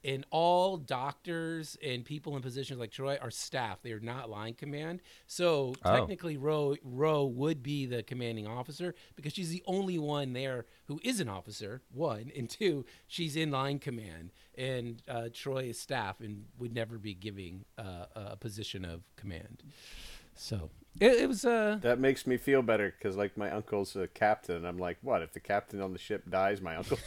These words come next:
Speaker 3: in charge?"
Speaker 1: <laughs>
Speaker 3: Like, no, fuck that.
Speaker 2: <laughs> Well, and I think ma-, that may be why, what's going through Ro's head, uh, in that situation. I wanted to give her a little bit of a benefit of the doubt that it wasn't just like, "Hey, this Joker." I feel like she was like, wo-,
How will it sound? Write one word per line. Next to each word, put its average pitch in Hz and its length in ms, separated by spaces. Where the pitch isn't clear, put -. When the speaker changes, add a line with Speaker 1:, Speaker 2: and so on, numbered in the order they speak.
Speaker 3:
in 147 100
charge?" 180 520
Speaker 1:
<laughs> - 20
Speaker 3:
Like, 220 160
no, 120 460
fuck - 260
that. 127 960
Speaker 2:
<laughs> - 40
Well, 220 100
and 202 100
I 214 60
think 254 200
ma-, 202 200
that 190 180
may 190 120
be 175 100
why, 151 180
what's 123 200
going 123 200
through 113 140
Ro's 101 320
head, 104 440
uh, 95 220
in 101 140
that 85 160
situation. 85 420
I 92 40
wanted 98 180
to 85 40
give 85 140
her 90 60
a 95 60
little 214 300
bit 170 120
of 117 100
a 110 60
benefit 98 300
of 90 60
the 92 60
doubt 85 320
that 87 80
it 90 60
wasn't 104 280
just 92 220
like, 82 180
"Hey, 95 160
this 80 240
Joker." 123 480
I 117 100
feel 165 200
like 151 160
she - 200
was 110 220
like, 98 180
wo-, 92 500